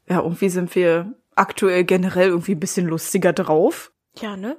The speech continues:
Speaker 1: Ich glaub, das hat man in der letzten Folge sehr doll gemerkt. Ich habe noch nie so viele Outtakes rausgeschnitten aus einer Folge.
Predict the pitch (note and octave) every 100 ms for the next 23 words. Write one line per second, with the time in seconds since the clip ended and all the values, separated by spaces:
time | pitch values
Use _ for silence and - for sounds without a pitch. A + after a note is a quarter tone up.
0 | _ - A3 A3+ - A3+ A3+ G#3+ G3 G3
1 | F#3+ F3 - G#3+ G3+ G3+ F#3 F#3+ - F3
2 | E3 A3 C#4+ G#3 G3 G3 G3 E3 D3 E3
3 | - F#3 G#3+ G#3 G#3+ G3+ G3 - _ _
4 | _ G3 A3+ D4 D#4 A3 A3+ - G3+ G#3
5 | E3 - G#3 F#3 - D3+ - D#3+ - D#3
6 | D#3+ D3+ - D#3 E3+ - E3 D#3 D#3 D#3+